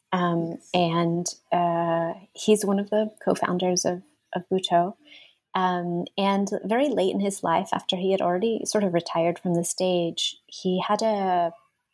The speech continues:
Speaker 1: a strange encounter with an abstract painting that reminded him, maybe reminded is not strong enough, that sparked in him, um, a memory of, um, a woman named La Argentina, who had been,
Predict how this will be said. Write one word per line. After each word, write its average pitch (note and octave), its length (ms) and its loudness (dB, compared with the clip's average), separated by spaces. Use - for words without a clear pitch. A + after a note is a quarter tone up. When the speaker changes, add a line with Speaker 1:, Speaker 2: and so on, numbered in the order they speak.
Speaker 1:
a - 20 0
strange A#3 640 0
encounter G3 540 0
with F3 180 -2
an E3+ 280 0
abstract F#3 600 0
painting E3+ 640 -2
that F3+ 140 0
reminded F#3+ 600 0
him, D#3 460 -10
maybe F3+ 220 2
reminded D3+ 460 0
is - 140 -14
not D#3 160 -10
strong D#3 280 -4
enough, D3+ 280 -10
that - 140 -8
sparked A3 420 2
in D#3+ 140 -4
him, D3+ 420 -10
um, D#3+ 460 -2
a F#3+ 60 -2
memory A#3 760 2
of, G3 400 0
um, E3+ 520 2
a F#3+ 60 2
woman G#3 300 2
named F#3 220 0
La F3+ 160 2
Argentina, E3 840 -2
who F3+ 80 2
had E3+ 180 0
been, F3+ 480 2